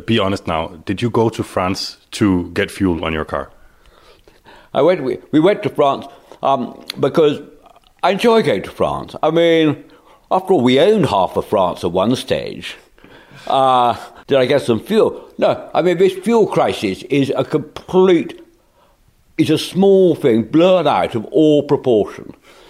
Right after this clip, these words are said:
Speaker 2: I mean, down here in the southwest of England, no fuel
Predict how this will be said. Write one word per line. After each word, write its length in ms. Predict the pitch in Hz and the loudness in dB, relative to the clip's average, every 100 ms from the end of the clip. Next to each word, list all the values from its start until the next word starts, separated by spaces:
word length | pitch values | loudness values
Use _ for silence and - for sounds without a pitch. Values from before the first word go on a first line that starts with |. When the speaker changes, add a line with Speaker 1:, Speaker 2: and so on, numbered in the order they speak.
| - _ | -20 _
Speaker 2:
I 120 | 120 | -2
mean, 220 | 127 127 | 0 0
down 280 | 160 156 156 | 2 2 2
here 220 | 151 156 147 | 2 4 4
in 80 | 131 | 2
the 120 | 104 | 0
southwest 540 | - 143 131 147 143 139 | 0 0 2 2 0 0
of 120 | 127 | 0
England, 380 | 143 143 143 139 - _ | 2 2 0 -2 -18 _
no 180 | - 156 | 0 0
fuel 360 | 156 135 113 | 0 2 2